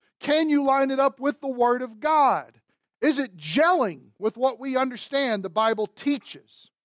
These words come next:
Many false prophets have gone out. So when spirits come your way,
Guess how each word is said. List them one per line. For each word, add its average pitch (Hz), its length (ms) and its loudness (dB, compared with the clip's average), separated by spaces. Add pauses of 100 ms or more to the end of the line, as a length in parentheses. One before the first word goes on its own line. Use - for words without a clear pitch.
(220)
Many 269 380 0
false 294 360 2
prophets 285 500 -4
have 202 160 -14
gone 262 280 2
out. 247 440 -2 (280)
So 311 160 4
when 240 220 0
spirits 349 680 -2
come 285 260 -2
your 254 240 2
way, 269 500 0